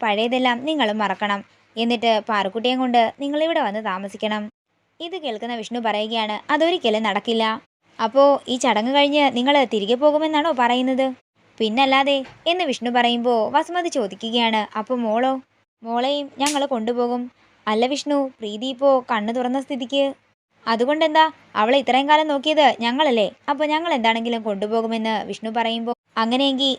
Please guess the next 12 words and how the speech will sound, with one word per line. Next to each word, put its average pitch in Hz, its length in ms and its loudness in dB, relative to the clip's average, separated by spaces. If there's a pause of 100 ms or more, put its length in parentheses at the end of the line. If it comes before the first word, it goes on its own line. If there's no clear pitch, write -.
അങ്ങനെ 339 320 0
തന്നെ 220 120 0
നടക്കട്ടെ" 214 380 0
എന്ന് 220 380 0
വസുമതി 254 380 0
പറയുന്നു. 214 560 -2 (140)
തുടർന്ന് 233 480 0
ദേഷ്യത്തോടെ 233 580 -2
വിഷ്ണു 277 300 -8
താഴേക്ക് 202 420 -2
പോകുമ്പോ 233 480 -2 (120)
വസുമതി 262 520 -6